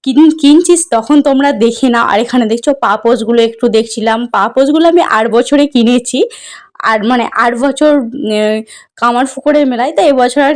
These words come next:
কিনে না, তো ভালোই আছে, তাহলে শুধু শুধু কিনে আর কি করবো, তাই না? আর একে একে পুরো দোকানগুলো তোমাদেরকে দেখিয়ে দিচ্ছি, জামা, জুতো, শাড়ি, মানে,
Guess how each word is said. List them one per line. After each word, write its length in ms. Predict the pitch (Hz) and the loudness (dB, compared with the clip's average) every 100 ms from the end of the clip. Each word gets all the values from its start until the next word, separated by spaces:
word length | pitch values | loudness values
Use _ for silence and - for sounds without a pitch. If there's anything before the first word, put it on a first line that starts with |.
| - | 0
কিনে 200 | 269 269 | 2 2
না, 100 | 285 | 2
তো 80 | 320 | 0
ভালোই 520 | 277 220 220 311 339 | -2 -2 0 0 0
আছে, 300 | 233 233 294 | -2 -2 -2
তাহলে 340 | 320 311 339 | 0 0 -2
শুধু 260 | 349 247 269 | -2 -2 -2
শুধু 240 | 294 277 | 0 -2
কিনে 260 | 311 247 233 | 0 0 0
আর 140 | 220 | -2
কি 140 | 220 233 | -4 -4
করবো, 340 | 185 180 185 | 0 0 -2
তাই 200 | 208 277 | -2 0
না? 240 | 415 226 _ - - - - | 0 -2 _ -20 -20 -20 -8
আর 120 | 214 | -4
একে 220 | 240 247 240 | -4 0 0
একে 160 | 277 | 0
পুরো 280 | 285 269 254 | 0 0 0
দোকানগুলো 540 | 226 233 233 254 254 | 0 0 -2 -2 0
তোমাদেরকে 480 | 285 247 226 240 262 | 0 0 0 0 -2
দেখিয়ে 380 | 226 220 - 240 | 0 -2 -2 -2
দিচ্ছি, 300 | 254 247 285 | -2 2 0
জামা, 520 | 208 233 220 247 269 | 2 0 0 -2 -2
জুতো, 580 | 214 220 220 - 277 294 | -2 -4 -6 -6 -4 -4
শাড়ি, 760 | 311 - 208 208 214 294 339 330 - - _ | -6 -6 -2 -2 0 0 0 -4 -18 -18 _
মানে, 200 | - 311 | -6 -2